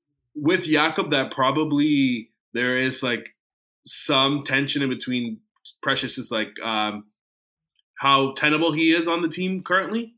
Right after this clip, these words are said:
But, um, as an overall player, I still think that he has, he ha-, has the ability to be a playoff, like, rotation guy, whether that's a four or a backup five.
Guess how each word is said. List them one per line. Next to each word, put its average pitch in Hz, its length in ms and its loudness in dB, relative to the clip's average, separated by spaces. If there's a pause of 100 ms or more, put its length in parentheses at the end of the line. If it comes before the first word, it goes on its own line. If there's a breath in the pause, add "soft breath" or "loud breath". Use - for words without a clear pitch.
(840)
But, 143 200 2
um, 131 220 0
as 160 200 2
an 160 120 0
overall 135 460 2
player, 131 360 -2
I 117 140 0
still 135 480 0 (120)
think 131 300 -2
that 107 280 -2 (760)
he 165 720 2
has, 127 600 0
he 175 340 -2
ha-, - 260 -6
has 143 260 0
the 139 60 0
ability 135 360 0
to 131 120 -8
be 113 440 -4
a 107 260 -2 (120)
playoff, 123 380 -2
like, 104 220 -4
rotation 110 500 -6
guy, 95 160 -6
whether 117 180 0
that's 113 220 -2
a 113 60 -8
four 117 340 -2
or 107 260 -6
a 104 300 -8
backup 110 380 -2
five. 120 420 -2